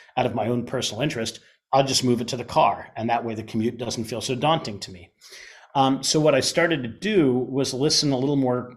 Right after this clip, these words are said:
with a little greater care and intentionality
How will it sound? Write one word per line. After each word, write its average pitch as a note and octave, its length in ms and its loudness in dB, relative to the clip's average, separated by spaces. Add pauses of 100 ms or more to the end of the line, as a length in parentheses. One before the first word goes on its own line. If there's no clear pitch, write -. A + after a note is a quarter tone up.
with B2+ 240 -4
a C3 40 -2
little B2+ 240 0
greater A#2 300 -2
care B2+ 320 -2
and A2+ 220 -4
intentionality A2 800 -2